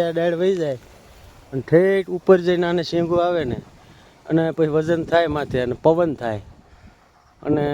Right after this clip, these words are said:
પછી આખી ડાળ ભાંગીને હેઠી આવે. એ કરતાં અત્યારે આને આમ આવું હોય ને, દાંતરડે કરીને આવું કટિંગ કરાવી નાખો, આવું, આવું માથું લઈ લેવાનું,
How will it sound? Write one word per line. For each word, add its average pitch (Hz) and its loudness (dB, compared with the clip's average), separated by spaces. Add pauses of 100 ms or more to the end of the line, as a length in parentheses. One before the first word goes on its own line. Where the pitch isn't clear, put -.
(180)
પછી 160 -4 (540)
આખી - -2
ડાળ 165 2
ભાંગીને 147 -2
હેઠી 160 0
આવે. 139 0 (880)
એ - -4
કરતાં 151 2
અત્યારે 160 -2
આને 156 -10
આમ 156 -4 (540)
આવું 151 -8
હોય 175 2
ને, 143 -12 (880)
દાંતરડે 156 2
કરીને 151 -2
આવું 151 -6
કટિંગ 151 -14
કરાવી 170 4
નાખો, 123 -6
આવું, 110 0 (1120)
આવું 135 0
માથું 143 -2
લઈ 156 2
લેવાનું, 101 -6